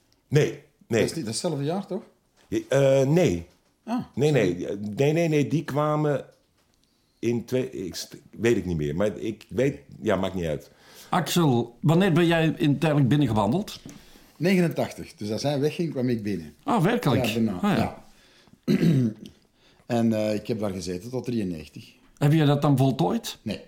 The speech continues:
Speaker 3: Ja, dat is vreselijk als je op Wikipedia zoekt, afgezwaaid bij Tijdelijk. Dan sta je er gewoon niet tussen.
Speaker 2: Nee.
Speaker 3: Maar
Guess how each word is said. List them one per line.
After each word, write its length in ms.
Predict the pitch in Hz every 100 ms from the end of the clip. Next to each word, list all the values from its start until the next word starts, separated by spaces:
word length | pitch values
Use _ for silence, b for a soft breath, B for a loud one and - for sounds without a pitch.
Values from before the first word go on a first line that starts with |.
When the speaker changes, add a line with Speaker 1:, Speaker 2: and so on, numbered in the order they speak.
| - _ _ _ _
Speaker 3:
Ja, 320 | - 147 170
dat 220 | 110 139 131
is 160 | 139
vreselijk 440 | - 151 190 151 143
als 120 | 143
je 120 | 151
op 120 | 131
Wikipedia 560 | 147 151 147 160 170 147
zoekt, 320 | 127 151 135
afgezwaaid 680 | 175 170 165 131 156 151 143
bij 180 | 147 165
Tijdelijk. 360 | - 175 120 147
Dan 80 |
sta 200 | 147 190
je 60 | 160
er 100 | 147
gewoon 200 | 139 156
niet 180 | 139 139
tussen. 320 | 220 220 104 - b b b
Speaker 2:
Nee. 120 | -
Speaker 3:
Maar 100 | 113